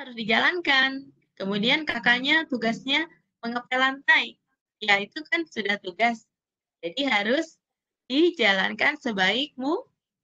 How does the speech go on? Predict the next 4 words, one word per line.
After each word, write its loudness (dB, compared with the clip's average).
sebaik -16
mungkin. -8
Nah, -2
demikianlah 0